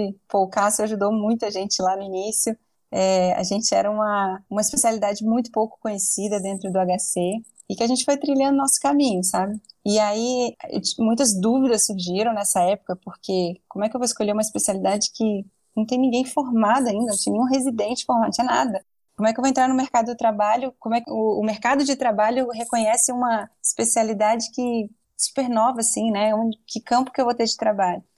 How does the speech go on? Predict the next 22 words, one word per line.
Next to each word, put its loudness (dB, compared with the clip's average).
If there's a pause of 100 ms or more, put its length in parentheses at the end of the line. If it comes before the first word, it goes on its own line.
(260)
Aí, 0
no 0
meu 2
último 0
ano 2
de -2
residência, 0 (220)
surgiu 0
a 2
oportunidade 2
de -6
eu -2
entrar 2
no -4
Pinheiros -2 (120)
e -4
trabalhar 2
lá 2
no, -4 (160)
no -12
Esporte -6
Clube -2